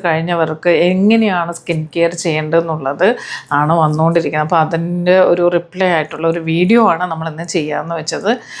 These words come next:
അപ്പോൾ ന്യൂ ഇയറിൽ ആദ്യത്തെ വീഡിയോ, ആഹ്, അത് തന്നെ ആവട്ടെ അല്ലേ? ഓക്കെ, അപ്പം എങ്ങനെയുണ്ടായിരുന്നു നിങ്ങളുടെ എല്ലാം പുതുവത്സരം? നന്നായിട്ട് സെലിബ്രേറ്റ് ചെയ്യാനൊക്കെ പറ്റിയോ?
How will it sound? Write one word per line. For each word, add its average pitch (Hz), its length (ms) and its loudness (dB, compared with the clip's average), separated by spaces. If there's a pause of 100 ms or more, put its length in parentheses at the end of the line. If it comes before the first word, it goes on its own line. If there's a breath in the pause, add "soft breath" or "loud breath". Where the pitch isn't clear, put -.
(260 loud breath)
അപ്പോൾ 170 140 2
ന്യൂ 165 200 4
ഇയറിൽ 175 220 4
ആദ്യത്തെ 165 360 2
വീഡിയോ, 170 600 0
ആഹ്, 170 500 2
അത് 170 160 2
തന്നെ 170 160 0
ആവട്ടെ 160 540 -4
അല്ലേ? 175 260 0 (640 loud breath)
ഓക്കെ, 180 440 0 (160)
അപ്പം 175 460 -4
എങ്ങനെയുണ്ടായിരുന്നു 180 600 2
നിങ്ങളുടെ 175 320 -2
എല്ലാം 170 240 -2 (400)
പുതുവത്സരം? 170 580 0 (580)
നന്നായിട്ട് 175 520 0 (680 loud breath)
സെലിബ്രേറ്റ് 180 420 2
ചെയ്യാനൊക്കെ 180 380 2
പറ്റിയോ? 180 440 0